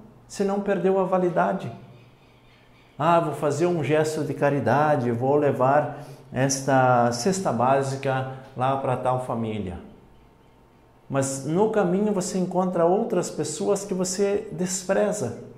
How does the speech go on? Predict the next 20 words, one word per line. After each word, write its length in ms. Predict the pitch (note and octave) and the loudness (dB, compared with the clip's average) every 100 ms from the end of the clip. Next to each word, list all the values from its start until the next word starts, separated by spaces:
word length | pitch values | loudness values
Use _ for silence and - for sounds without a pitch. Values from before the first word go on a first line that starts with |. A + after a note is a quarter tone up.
| - - _ _ - _ | -20 -20 _ _ -20 _
O 80 | - | -10
teu 340 | D3 A#3+ B3+ F#3 | -4 0 0 -2
gesto 540 | D3 E3 F#3 - D#3 | 0 0 0 -2 -4
de 140 | C#3 | -4
caridade 560 | C3+ C3+ B2+ C#3 D#3 D#3 | -2 -2 0 2 0 -2
perdeu 440 | - E3 D#3+ E3+ | -4 -2 -2 0
a 60 | E3+ | 0
validade. 680 | E3 E3 E3 E3+ F#3 F#3 - - - - _ _ _ _ _ _ - | 0 -2 -2 -4 -4 -10 -16 -20 -20 -20 _ _ _ _ _ _ -12
Não 100 | D#3+ | -10
serve 340 | - F#3+ F#3+ | -2 0 0
para 200 | F#3+ F3+ | -2 -4
nada, 440 | D#3+ G3+ F#3 A2+ - - - - - - | -4 -4 -6 -10 -12 -20 -20 -20 -20 -10
porque 220 | C#3 C3+ | -10 -6
você 760 | B2 A#2+ - D#3 G3 A#3+ - - - - - - | -6 -6 -6 -2 -2 -2 -8 -16 -20 -20 -20 -8
usou 540 | C3 A2+ C#3+ F3 G#3+ | -8 -4 2 2 2
de 120 | E3+ | -2
critérios 840 | - B2 A#2+ D3+ F3 F3 - A#2+ | -4 -8 0 2 2 0 -4 -8
de, 420 | A#2+ E3 F3+ F3+ F3+ - - - - - _ - | -2 0 0 -4 -10 -18 -20 -20 -20 -20 _ -14
de 340 | G#2 B2+ C#3+ | -10 -8 -6
desprezo, 1000 | C3+ D3+ - - F3 F#3 E3 A2 F#2+ | -2 -2 -4 -4 0 0 0 -4 -8